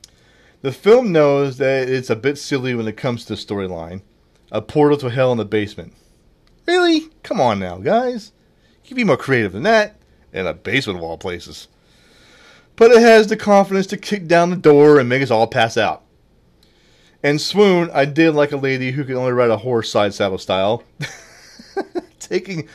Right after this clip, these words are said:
on the old school vibes of scares straight from the Hitchcock era. And the found footage mockumentary stylings from films such as Record and Paranormal Activity,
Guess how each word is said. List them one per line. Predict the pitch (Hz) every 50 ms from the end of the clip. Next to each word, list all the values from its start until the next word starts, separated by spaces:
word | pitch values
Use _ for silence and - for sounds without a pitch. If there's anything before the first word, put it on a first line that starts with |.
| - 170 175 - -
on | 165 180 175
the | 165
old | 170 175 170
school | - - 170 160 156
vibes | 135 131 131 127 127 127 127 123 123 - _ _ - - - 160 -
of | - 170
scares | 165 - - - 175 170 160 156 -
straight | - - 135 131 127 127
from | - 127
the | 110
Hitchcock | 101 113 123 120 - - 123 104 101 - -
era. | 117 120 113 98 85 - _ _ _ _ _ _ _ _ _ _ _ _ _ _ _ _ -
And | - 120 120
the | 113
found | - - - 139 151 165 160 165
footage | - 156 156 147 139
mockumentary | 127 127 123 123 120 - 127 120 120 120 117 113 107
stylings | - - 110 107 107 104 104 101 101 - _ _ _ _ _ _ _ _ _ _ _ _
from | _ - 180 190 190
films | 185 - - 170 160 156 147 -
such | - - 143 139 135 143
as | 135 131 127 123 117 120
Record | 135 - - 139 131 123 120 117
and | 113 110 107
Paranormal | - 131 123 113 110 107 107 104
Activity, | 98 - - 139 120 110 104 104 104 104 -